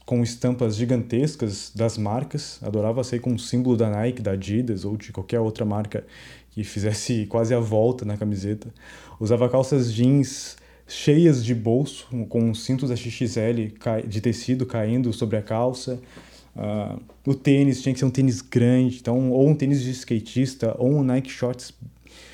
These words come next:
de preferência chamativo, com as molas pratas,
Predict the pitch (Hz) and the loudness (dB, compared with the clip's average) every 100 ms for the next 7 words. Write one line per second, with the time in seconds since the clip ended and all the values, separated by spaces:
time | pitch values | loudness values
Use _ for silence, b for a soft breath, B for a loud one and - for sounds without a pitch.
0 | B B - 120 147 139 135 127 131 127 | B B -12 -4 0 2 2 2 0 0
1 | 120 - - 110 127 123 113 101 113 113 | -2 -4 -4 -2 -2 -2 -4 0 0 -2
2 | - - 113 127 127 120 - | -4 -4 -2 -4 -6 -12 -12